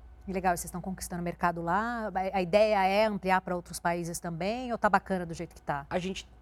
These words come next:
Speaker 2: tem olhado bastante pra outros países da América, em geral, América Latina, América Central também, América do Norte. Tem algumas reuniões com Canadá, México, algumas reuniões aqui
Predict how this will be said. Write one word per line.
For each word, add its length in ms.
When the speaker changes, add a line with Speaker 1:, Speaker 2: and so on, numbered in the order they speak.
Speaker 2:
tem 160
olhado 360
bastante 480
pra 240
outros 260
países 260
da 80
América, 480
em 80
geral, 440
América 320
Latina, 640
América 360
Central 480
também, 320
América 300
do 80
Norte. 480
Tem 100
algumas 280
reuniões 280
com 140
Canadá, 720
México, 720
algumas 300
reuniões 260
aqui 260